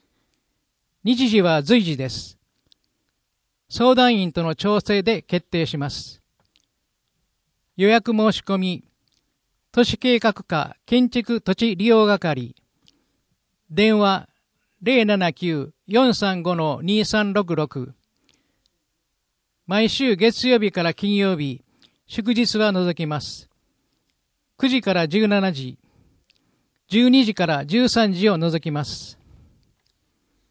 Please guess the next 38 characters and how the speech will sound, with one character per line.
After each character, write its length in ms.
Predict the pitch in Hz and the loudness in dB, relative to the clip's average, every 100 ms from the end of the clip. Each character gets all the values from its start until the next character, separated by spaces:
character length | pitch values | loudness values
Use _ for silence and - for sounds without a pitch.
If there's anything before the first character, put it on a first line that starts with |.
| _ _ _ _ _ _ _ _ - | _ _ _ _ _ _ _ _ -6
消 200 | 220 233 | 2 2
費 140 | 240 | 2
生 220 | - 233 | 4 2
活、 420 | 190 170 135 131 _ - | 2 -4 -6 -12 _ -2
多 140 | 208 | 0
重 200 | 220 254 | 2 0
債 220 | 233 226 | 2 2
務 160 | 233 220 | 2 0
相 200 | - 196 | 0 0
談。 360 | 151 131 143 - _ _ _ _ _ _ _ _ _ _ | -2 -6 -12 -20 _ _ _ _ _ _ _ _ _ _
専 380 | - 254 285 262 | -4 2 2 4
門 120 | 262 | 2
の 80 | 247 | 2
相 240 | 247 247 | 2 2
談 240 | 233 233 202 | 4 4 2
員 100 | 175 | 0
が 280 | 160 151 - | -2 -4 -6
相 240 | 220 214 | -2 0
談 160 | 208 202 | 2 0
に 140 | 196 | 0
応 160 | 180 180 | 0 0
じ 100 | 175 | 0
ま 160 | 165 | -2
す。 340 | - - - _ _ _ _ _ _ _ _ _ - | -4 -10 -12 _ _ _ _ _ _ _ _ _ -2
対 240 | 208 226 | 2 2
面 220 | 226 214 | 2 2
で 80 | 208 | 2
も 280 | 185 156 123 | 0 -2 -6
電 280 | 151 208 226 | -2 0 2
話 120 | 220 | 2
で 80 | 220 | 2
も 220 | 208 151 | 0 -2
相 220 | - 190 | -2 0
談 220 | 185 180 170 | 0 -2 -2
で 100 | 160 | -4
き 120 | 160 | -4
ま 120 | 151 | -6
す。 340 | - - - | -8 -14 -16